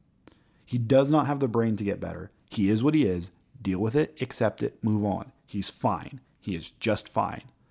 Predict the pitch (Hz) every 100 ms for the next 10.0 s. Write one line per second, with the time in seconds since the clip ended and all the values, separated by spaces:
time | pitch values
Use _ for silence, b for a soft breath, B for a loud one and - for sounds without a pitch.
0 | _ _ _ _ _ _ _ _ _ _
1 | _ 123 123 120 139 123 139 127 104 135
2 | 131 123 117 113 - _ _ 120 107 104
3 | B B - 165 147 143 135 117 143 165
4 | 196 185 127 101 165 160 123 123 123 123
5 | 127 117 117 110 110 92 104 127 113 101
6 | 78 - - _ _ _ _ _ _ _
7 | _ _ _ _ _ _ _ _ _ _
8 | 104 120 101 113 110 117 110 107 117 110
9 | 113 110 110 107 104 95 95 90 90